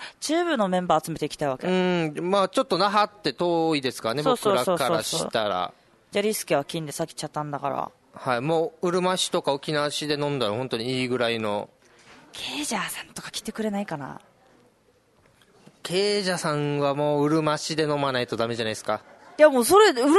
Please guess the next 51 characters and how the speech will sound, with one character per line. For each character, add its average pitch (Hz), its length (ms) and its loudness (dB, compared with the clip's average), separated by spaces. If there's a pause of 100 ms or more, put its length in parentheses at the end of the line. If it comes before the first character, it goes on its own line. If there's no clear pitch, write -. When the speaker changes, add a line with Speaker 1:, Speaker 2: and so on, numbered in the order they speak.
(120)
Speaker 1:
ま 415 100 8
市 392 160 4
で、 403 100 8
Speaker 2:
は 381 220 6
い。 190 280 -10 (140)
Speaker 1:
の-、 311 220 4
来 - 160 -4
て 440 80 10
く 403 120 6
れ 294 60 6
る 214 100 4
ん 185 40 0
だ - 40 -6
っ - 20 -14
た 165 100 2
ら - 20 4
行 196 120 0
く 320 140 4
よ。 170 120 2 (380)
Speaker 2:
僕、 180 240 -4 (140)
ケ 269 140 2
イ - 20 2
ジ 247 40 2
ャ - 20 2
ー 240 40 2
さ - 120 0
ん - 60 -4
と 123 100 -8
何 160 220 0
回 180 200 2
か 165 100 0
だ 131 120 0
け 427 140 8
飲 131 80 2
ん 131 60 -2
だ 127 80 2
こ - 60 -8
と - 80 -2
あ 113 40 0
り 110 40 -2
ま 107 80 0
す - 80 -6
よ。 381 60 6
Speaker 1:
え？ - 20 8
嘘 - 140 10
で 339 80 4
し - 80 0
ょ？ 214 40 2
マ 285 120 6
ジ 320 100 2
で？ 415 60 6